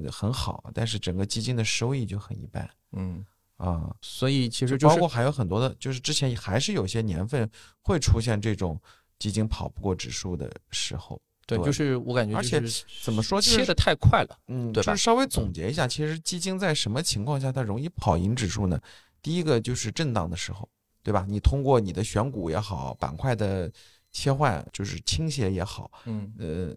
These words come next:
Speaker 1: 能够去跑赢。另一块儿呢，就是熊市的时候，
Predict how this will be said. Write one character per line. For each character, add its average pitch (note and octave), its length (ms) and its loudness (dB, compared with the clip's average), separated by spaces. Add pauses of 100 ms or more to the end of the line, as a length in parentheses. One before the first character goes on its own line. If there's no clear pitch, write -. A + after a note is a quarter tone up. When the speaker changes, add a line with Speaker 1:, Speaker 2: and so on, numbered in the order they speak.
(140)
Speaker 1:
能 G#2 160 2
够 B2+ 300 6
去 - 160 -6
跑 - 260 6
赢。 G1+ 180 -12 (360)
另 F#3 180 0
一 D#3 60 4
块 C#3 180 4
儿 B2+ 40 6
呢， G#2+ 120 2
就 G#2 160 -6
是 G2+ 400 -2
熊 - 320 0
市 A#3+ 160 2
的 D3 100 4
时 G#2+ 160 -2
候， - 220 -10